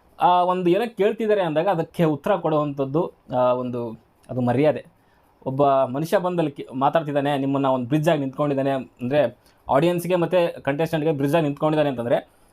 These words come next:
ಆ ಮನುಷ್ಯನಿಗೆ ಒಂದು ರೆಸ್ಪೆಕ್ಟ್ ಕೊಡುವಂಥದ್ದು ಒಂದು ಕಾಮನ್ ಸೆನ್ಸ್ ಅದು.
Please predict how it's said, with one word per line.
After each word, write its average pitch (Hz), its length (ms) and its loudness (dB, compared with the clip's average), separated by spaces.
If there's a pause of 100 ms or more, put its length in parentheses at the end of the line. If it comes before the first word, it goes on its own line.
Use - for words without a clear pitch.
(160)
ಆ 175 60 4
ಮನುಷ್ಯನಿಗೆ 202 420 0
ಒಂದು 180 340 2
ರೆಸ್ಪೆಕ್ಟ್ 175 420 -2
ಕೊಡುವಂಥದ್ದು 156 520 0
ಒಂದು 143 360 0 (880)
ಕಾಮನ್ 160 300 0
ಸೆನ್ಸ್ 131 260 -2
ಅದು. 123 320 -4